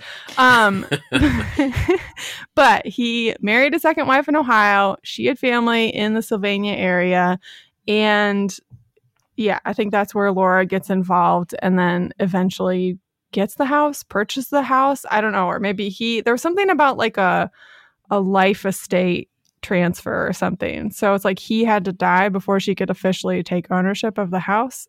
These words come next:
It's <laughs> unclear. Um, anyway, so she lives in the house. She has her first kid. The only person that I could find between then, when she purchased the house in nineteen forty, and then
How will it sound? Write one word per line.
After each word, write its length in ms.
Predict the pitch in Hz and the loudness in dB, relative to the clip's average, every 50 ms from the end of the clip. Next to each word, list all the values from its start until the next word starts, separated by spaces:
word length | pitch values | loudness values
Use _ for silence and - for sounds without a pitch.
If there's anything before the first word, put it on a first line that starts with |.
| _ _ _ | _ _ _
It's 220 | 240 196 190 - | -6 -6 -6 -4
<laughs> 20 | - | -6
unclear. 720 | 190 180 165 160 - - - - 202 220 196 - - - - - - - - - - - - - | -4 -4 -4 -6 -10 -10 -8 -4 -2 -2 0 0 -2 -2 -4 -8 -14 -18 -16 -16 -16 -18 -4 0
Um, 720 | - 285 320 - - 302 285 311 - - 320 285 302 - - - _ _ _ _ _ _ _ _ _ - - | 2 2 2 2 2 4 4 4 4 2 2 2 2 0 -4 -10 _ _ _ _ _ _ _ _ _ -12 -4
anyway, 400 | - 302 320 320 247 196 - - - - - - - - - - - - | 0 2 2 4 4 2 0 -2 -6 -14 -20 -20 -18 -16 -16 -18 -18 -14
so 320 | - - 269 254 247 226 - - | -2 2 4 4 4 4 2 -2
she 320 | - - - 311 311 330 | -8 -6 -2 0 0 2
lives 240 | 320 320 311 302 254 | 2 2 0 0 0
in 80 | 294 | 0
the 80 | 302 302 | 0 2
house. 380 | 277 277 254 254 254 254 262 - | 2 4 4 4 4 2 0 -2
She 200 | - - 226 240 | -6 -4 -4 -2
has 260 | 214 226 226 247 254 | 0 2 2 2 2
her 120 | 277 277 | 0 -2
first 360 | 254 - 262 240 247 254 - | 0 0 0 0 0 0 -4
kid. 480 | - - 247 214 214 214 214 214 196 - - - - - - _ _ _ _ _ | -4 -2 0 2 2 2 2 2 0 -4 -10 -20 -20 -20 -20 _ _ _ _ _
The 140 | 247 247 - - _ | -4 -4 -4 -2 _
only 420 | - 269 277 285 302 311 320 330 320 | 2 4 4 4 2 2 0 0 -2
person 580 | 320 - 277 233 233 247 - 247 208 202 196 | 0 0 2 2 2 2 0 0 0 0 2
that 120 | 196 196 196 | 2 2 2
I 140 | 202 196 | 2 2
could 200 | 202 - 233 208 | 2 0 -2 -2
find 480 | - - 202 190 185 202 233 247 247 214 | 0 2 2 4 4 4 4 2 2 0
between 460 | - 196 - - 240 220 226 214 208 | -2 -6 -6 -4 -4 -2 0 0 0
then, 420 | 185 196 196 196 208 240 262 285 254 | 2 2 2 2 2 2 2 2 2
when 140 | 214 208 214 | 0 -2 -2
she 180 | - - 226 | -2 -4 -4
purchased 360 | 226 - 233 226 254 254 240 226 | -2 -2 -4 -2 -2 -4 -2 -2
the 80 | 233 233 | -4 -2
house 320 | 220 214 196 196 202 - | 0 0 0 0 0 -2
in 120 | 208 196 | -4 -4
nineteen 420 | 196 196 190 185 185 - 202 196 196 | -2 -2 -2 -4 -4 -4 -4 -4 -4
forty, 680 | - - - 190 190 196 196 208 233 262 269 269 - - - | -6 -4 -2 0 0 0 0 0 -2 -2 -2 -4 -6 -6 -4
and 180 | 214 202 202 196 | -2 0 2 2
then 400 | 190 190 185 190 185 185 185 | 2 2 2 2 0 -2 -4